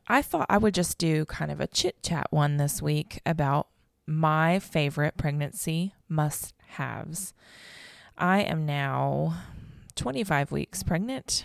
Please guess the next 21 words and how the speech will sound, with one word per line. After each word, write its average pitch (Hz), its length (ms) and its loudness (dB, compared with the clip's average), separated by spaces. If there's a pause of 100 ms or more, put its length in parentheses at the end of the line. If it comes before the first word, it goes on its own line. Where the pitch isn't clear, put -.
which - 200 -8
is - 140 -8
crazy. 240 800 -4 (100)
This 165 200 -6
baby 175 320 0
is 165 240 -4
going 165 240 -2
to 165 60 -4
be - 120 -6
here 160 160 0
before 156 400 -4
I 147 80 0
know 185 220 0
it. 233 140 -4 (920)
And, 185 680 6
um, 180 360 4 (720)
this 226 280 8
being 208 200 2
my 165 140 4
fourth 170 300 2
pregnancy, 143 720 -2